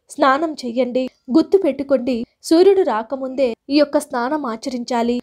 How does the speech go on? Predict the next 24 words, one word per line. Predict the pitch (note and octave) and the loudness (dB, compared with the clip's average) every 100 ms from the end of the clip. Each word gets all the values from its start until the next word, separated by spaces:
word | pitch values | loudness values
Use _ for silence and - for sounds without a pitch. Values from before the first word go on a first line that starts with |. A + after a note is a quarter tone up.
| - - - | -10 -10 2
సూర్యుడు | E4+ G4+ G#4 F#4+ | 6 6 4 0
వచ్చిన | F4+ D#4 | -4 -8
తరువాత | D4 A3 A#3 B3 C4 A3+ - _ | -8 -8 -8 -6 -6 -6 -10 _
పదింటికో | C#4 C#4 F#4+ G4 F#4+ F4+ D#4+ | 4 6 4 2 0 -2 -2
తొమ్మిదింటికో | A#3 C#4 C#4+ B3+ C#4 C#4+ A#3 - B3+ | -6 -6 -8 -8 -6 -6 -6 0 0
అస్సలు | C4+ F4+ E4 C4 | 2 -2 -2 -4
చెయ్యకూడదు. | A#3 C4+ B3+ A#3 A#3 B3 - C4+ | -2 -2 -2 -4 -2 -4 4 6
ఉదయం | C4+ F4+ E4+ - | 6 4 2 -4
చలితోనే | A#3 D4 D4+ C4+ C4+ A#3 C#4+ | -6 -4 -4 -4 -6 -6 -2
ఈ | |
యొక్క | C#4 C#4 C#4 | 0 0 -4
స్నానాన్ని | B3+ A3+ C4 D4 D#4 A3+ | -6 -4 -4 -4 -6 -6
ఆచరించాలి. | G#3+ B3+ A#3 A#3+ A#3 A#3+ - - D4 | -6 -8 -8 -4 -2 -2 -6 0 4
ఇలా | E4 D4+ B3 | 4 2 0
ఎవరైతే | D#4+ F#4+ F4+ D#4 A#3+ - - | 2 0 0 -2 -2 -6 -4
స్నానం | D4 C4+ F#4+ G4 | 0 2 0 -2
కనుక | F4 D#4+ D4 | -4 -4 -6
చేస్తారో | A3+ A3 C4 C4 C#4+ C4+ | -8 -8 -6 -2 2 4
వారికి | C4 C4+ C4+ A#3 C#4+ B4+ - | 4 0 -4 -4 -4 -4 0
సుబ్రహ్మణ్య | B3+ G4 G#4+ G4 G4 G4 | 2 2 2 2 2 0
స్వామి | C#4 B3+ C4+ | -8 -6 -4
వారి | C4 C4 B3 | -4 -4 -6
యొక్క | B3 B3+ A#3+ _ B3 | -6 -8 -8 _ 0
అనుగ్రహంతో | F4+ G4 F#4 - - C4+ | 2 2 0 -2 -8 -8